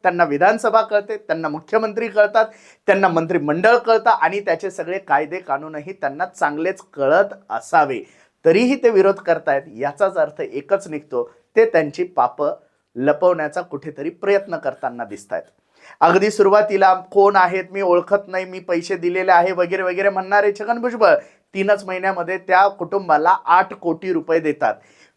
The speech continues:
वीस वर्षांपासून ज्या कुटुंबाला यांनी फसवलंय, ज्या कुटुंबाला त्यांनी त्यांच्या मोबदल्यापासून दूर ठेवलंय,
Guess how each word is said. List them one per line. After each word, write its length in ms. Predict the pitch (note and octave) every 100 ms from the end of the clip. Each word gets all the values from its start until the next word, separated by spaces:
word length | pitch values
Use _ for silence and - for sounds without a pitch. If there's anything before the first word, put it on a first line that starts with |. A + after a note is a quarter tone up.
| B2 C3
वीस 260 | A#3 C#4
वर्षांपासून 680 | B3 A#3+ B3 A#3+ A3+ A#3+ A3
ज्या 100 | A3
कुटुंबाला 480 | G#3 G3+ G3+ G3 G3+
यांनी 240 | F3+ F#3
फसवलंय, 560 | F3+ E3+ F3+ D#3+ C3 A2+
ज्या 180 | D#3+
कुटुंबाला 540 | D#3 D#3+ G3 F#3 F3+ F#3
त्यांनी 280 | F3 E3+ F#3
त्यांच्या 300 | F3 E3+ F3
मोबदल्यापासून 680 | E3 F3 E3+ E3+ E3+ F#3 F#3+
दूर 160 | A#3+
ठेवलंय, 400 | G#3+ F#3+ F3 C#3